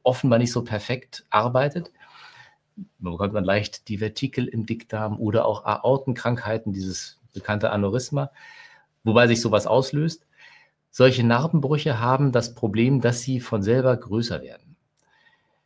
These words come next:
Man sollte deswegen, weil eben der Darm und was sonst an Eingeweiden in der Bauchhöhle besteht, unter Umständen bei jedem Husten, bei jedem Luftholen aus der Lücke, die Bauchdecke besteht aus verschiedenen Schichten,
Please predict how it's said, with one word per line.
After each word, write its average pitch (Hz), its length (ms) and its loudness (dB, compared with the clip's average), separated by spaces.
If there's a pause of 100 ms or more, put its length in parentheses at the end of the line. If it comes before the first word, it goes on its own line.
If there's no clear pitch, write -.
(160)
Man 101 180 2
sollte 123 340 6
deswegen, 117 680 2
weil 117 420 2
eben 123 240 0
der 104 180 0
Darm 139 540 0 (220)
und 101 160 -4
was 98 120 -2
sonst 117 240 2
an 123 80 2
Eingeweiden 113 480 0
in 107 40 0
der 101 80 0
Bauchhöhle 104 420 0
besteht, 117 340 -4
unter 113 240 0
Umständen 143 560 -2
bei 127 100 4
jedem 160 320 2
Husten, 165 340 -2
bei 127 60 6
jedem 131 280 4
Luftholen 139 680 2
aus 160 460 2
der 135 140 4
Lücke, 139 500 4
die - 520 -20
Bauchdecke 98 380 -2
besteht 101 260 -2
aus 104 120 -2
verschiedenen 107 500 -2
Schichten, 147 600 -4